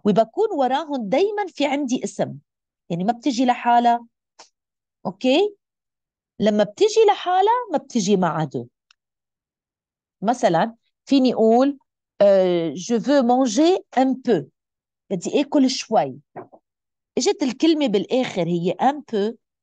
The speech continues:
ما إجا وراها شي. ليش؟ لأنه un peu بتعني القليل. هلأ لو في كلمة un peu de كذا، كنت حطيت حرف الجر de، وكان طبعا في وراها اسم موجود هون. فإذا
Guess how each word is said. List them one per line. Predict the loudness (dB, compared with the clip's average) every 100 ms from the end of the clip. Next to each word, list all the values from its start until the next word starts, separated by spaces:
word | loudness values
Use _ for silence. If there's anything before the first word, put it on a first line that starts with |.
| _ _
ما | -4
إجا | 0 0 0
وراها | 2 2 2 0 -4
شي. | -8 -8 -4
ليش؟ | 0 0 0 -4 -18 _ _ _
لأنه | -4 -2 -2 -2
un | 0 -2 -2 -4
peu | -2 0 -4 _ _ _
بتعني | -2 -2 -2 -4
القليل. | -4 0 0 0 -6 -8 _ _ _ _ _ _
هلأ | -4 0
لو | 0 0
في | -4 -10 -6
كلمة | 0 0 0 -4
un | -4 -6 -4
peu | -2 -2 -4 0
de | 2 2 0 -2
كذا، | -4 0 0 0 -4 _ _ -14
كنت | -10
حطيت | -6 -4 -2 -4
حرف | -2 -4 -4
الجر | -6 -2 -2
de، | -2 -6 -6 -8 _ _
وكان | -12 -4 -2
طبعا | 0 -2 -2 -6 -8
في | -8
وراها | -2 0 0 0 -4 -4
اسم | -10 -8 -8 -10 _ _ -6
موجود | -4 -4 -4 -6 -8
هون. | -16 -18 _ _ _ -4
فإذا | -2 0